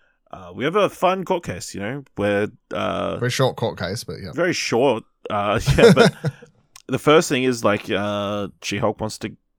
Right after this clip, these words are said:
Speaker 1: get Discovery, so she can look into the client list of Luke Jacobson, uh, to find out if there's any other instances of, uh, malfunctioning
Speaker 2: Suit
Speaker 1: suits.
Speaker 2: malfunction, yeah.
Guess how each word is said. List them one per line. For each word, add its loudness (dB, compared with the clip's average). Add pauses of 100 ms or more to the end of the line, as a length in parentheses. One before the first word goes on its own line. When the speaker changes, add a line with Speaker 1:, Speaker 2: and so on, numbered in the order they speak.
(120)
Speaker 1:
get -4
Discovery, -2
so -6
she -16
can -10
look -12
into -8
the -4
client -4
list -8
of -10
Luke -8
Jacobson, -8 (480)
uh, -6
to -10
find 0
out -2
if -8
there's -8
any -10
other -8
instances -12
of, -14
uh, -12 (1000)
malfunctioning -2 (240)
Speaker 2:
Suit -
Speaker 1:
suits. -8
Speaker 2:
malfunction, -10
yeah. -16